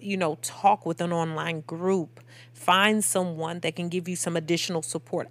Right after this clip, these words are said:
outside of your normal support systems as well, especially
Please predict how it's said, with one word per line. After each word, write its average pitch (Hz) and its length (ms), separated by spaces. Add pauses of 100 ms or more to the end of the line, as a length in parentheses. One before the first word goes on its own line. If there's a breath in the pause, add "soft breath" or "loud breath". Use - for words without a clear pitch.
outside 233 640
of 185 160
your 165 120
normal 160 340
support - 440
systems 165 440
as 156 200
well, 190 180
especially - 720